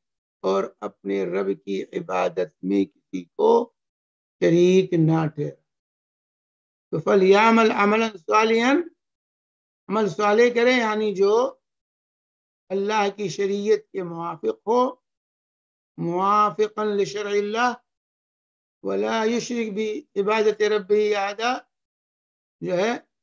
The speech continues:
یعنی اس کی عبادت میں کسی کو شریک نہیں، ریا اور نمود نہ ہو، دوسروں کے لیے نہ، خالص اللہ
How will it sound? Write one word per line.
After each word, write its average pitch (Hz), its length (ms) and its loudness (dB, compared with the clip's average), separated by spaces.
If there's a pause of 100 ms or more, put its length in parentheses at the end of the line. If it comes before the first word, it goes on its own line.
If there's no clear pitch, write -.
(440)
یعنی 190 280 -4
اس 156 160 -6
کی 190 240 0 (380)
عبادت 190 440 -4
میں 185 120 -6
کسی 180 320 -6
کو 175 160 -2
شریک 185 340 -4
نہیں، 180 160 -4
ریا 175 340 0
اور 170 100 -2
نمود - 420 -18 (920)
نہ 160 160 0
ہو، 123 180 -8 (400)
دوسروں 170 500 -2
کے 151 120 -6
لیے 135 160 -10
نہ، - 80 -20 (1120)
خالص 196 340 6
اللہ 175 360 0